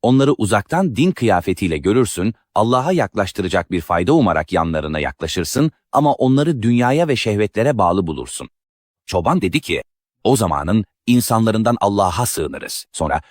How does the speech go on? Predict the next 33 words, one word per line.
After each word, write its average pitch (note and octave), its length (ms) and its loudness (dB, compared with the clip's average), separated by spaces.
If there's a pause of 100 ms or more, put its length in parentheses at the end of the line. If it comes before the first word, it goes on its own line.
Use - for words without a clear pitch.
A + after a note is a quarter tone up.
(120)
Hazreti - 360 -4
Süleyman'dan F2 560 0 (200)
dua F#2 280 2
istedi - 380 -8 (180)
ve G2 80 0
koyunların G#2 500 2
yanına D#2+ 300 -2
döndü. C2 260 -10 (420)
Orada D2+ 280 -2 (200)
koyunları A2 420 2
bir G#2 100 0
kurdun G2+ 360 -2
koruduğunu E2+ 480 -2
gördü - 320 -10 (320)
ve - 140 -4
ona D2 260 -4
şöyle G2+ 360 -2
dedi, C#2 180 -12 (640)
"Hazreti G2 420 -2
Süleyman F2 420 0
sana D#2+ 280 -4
izin G2+ 360 -4
verdi, G2 380 -2 (280)
bir - 160 0
koyun E2+ 340 -4
seçip - 400 -6
yiyebilirsin." D#2+ 720 -4 (720)
Kurt - 380 0 (220)
koyunlara A2 580 2
baktı G#2+ 340 -2
ve F2 100 0
kenarda D#2+ 460 -4
hasta - 500 -2